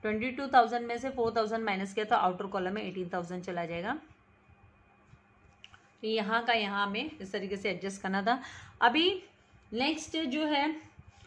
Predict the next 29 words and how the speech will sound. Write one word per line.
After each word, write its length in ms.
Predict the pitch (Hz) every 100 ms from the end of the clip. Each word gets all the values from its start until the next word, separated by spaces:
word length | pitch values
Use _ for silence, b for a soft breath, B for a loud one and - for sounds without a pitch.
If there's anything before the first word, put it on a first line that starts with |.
| - 226
वो 140 | 269
है 360 | 277 285 359 285
बेड 180 | 220 208
डेब्ट्स 240 | 233 233
को 80 | 233
लेकर, 280 | 202 180 175
तो 140 | 202
हम 240 | 190 208 202
यहाँ 200 | 185 190
से 140 | 190
करेंगे 280 | 185 185 202
माइनस, 640 | 185 170 170 233 247 - - - _ - - _ _ B B B B -
न्यू 160 | 226 269
बेड 200 | 254 214
डेब्ट्स 280 | 240 - -
को 120 | 240
माइनस 340 | 220 214 220
करते 240 | 233 214 233
हैं 100 | 226
पहले, 240 | 214 240
आरडीडी 500 | 214 190 190 202 214
से 100 | 226
पहले 220 | 226 214
बेड 200 | 208 180
डेब्ट्स 280 | 185 190 -
माइनस 300 | 208 196 202
किया 140 | - 202
जाता 300 | 196 190 220
है, 200 | 262